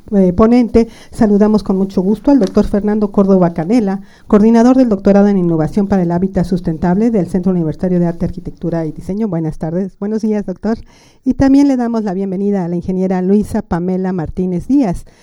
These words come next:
Ella es secretaria del Colegio Metropolitano de Ingenieros Civiles de Jalisco,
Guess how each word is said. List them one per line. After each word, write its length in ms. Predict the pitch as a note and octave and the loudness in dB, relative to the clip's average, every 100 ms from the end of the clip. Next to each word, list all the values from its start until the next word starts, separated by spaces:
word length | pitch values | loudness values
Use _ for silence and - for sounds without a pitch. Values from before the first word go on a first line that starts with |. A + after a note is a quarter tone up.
| _ | _
Ella 160 | G#3+ G#3+ | 2 2
es 60 | |
secretaria 520 | - G3+ F#3+ A#3 B3 G#3 | 0 -4 -2 0 0 0
del 140 | E3 | -2
Colegio 320 | F#3 G3 - | -4 -2 -4
Metropolitano 720 | F3 F3 E3+ F3 E3+ F#3+ A3+ | -6 -6 -2 -2 -2 -2 0
de 80 | A3+ | 0
Ingenieros 420 | F#3+ E3+ F3 F#3 | -4 -4 -2 -4
Civiles 400 | F#3 E3 D#3+ E3+ | -4 -6 -4 -4
de 100 | G#3 | -6
Jalisco, 560 | C4 G#3 F3 - E3+ | -6 -8 -8 -6 -6